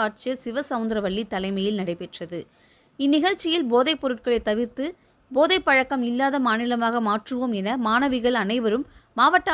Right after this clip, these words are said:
ஆட்சியர் தலைமையில் உறுதிமொழியினை ஏற்றுக்கொண்டனர். மேலும் போதைப் பொருள் தடுப்பு குறித்து சிறப்பாக விழிப்புணர்வு உரையாற்றிய மாணவிக்கு மாவட்ட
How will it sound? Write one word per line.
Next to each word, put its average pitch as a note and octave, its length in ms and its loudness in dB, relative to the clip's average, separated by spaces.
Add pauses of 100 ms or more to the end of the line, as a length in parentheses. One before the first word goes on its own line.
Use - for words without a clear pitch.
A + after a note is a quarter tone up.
ஆட்சியர் C4 380 -2
தலைமையில் G#3+ 440 -2
உறுதிமொழியினை A#3+ 720 0
ஏற்றுக்கொண்டனர். F3 720 -6 (640)
மேலும் D#4 380 2
போதைப் D4 340 4
பொருள் C4+ 320 -2
தடுப்பு B3+ 380 -2
குறித்து A#3 340 -6 (400)
சிறப்பாக F4 560 2
விழிப்புணர்வு D4+ 600 0
உரையாற்றிய C4 520 2 (100)
மாணவிக்கு G#3 460 -4 (100)
மாவட்ட D4+ 320 2